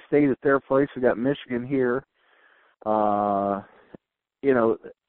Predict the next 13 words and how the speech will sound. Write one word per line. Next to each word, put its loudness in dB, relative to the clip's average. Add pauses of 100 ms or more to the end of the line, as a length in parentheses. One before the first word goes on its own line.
(140)
the -6
schedule 4
is -6
gonna, -2 (180)
gonna -2 (960)
say 6
if 2
these 0
guys 2 (100)
can -2
get, -2 (160)
uh, 0 (160)
seasoning -4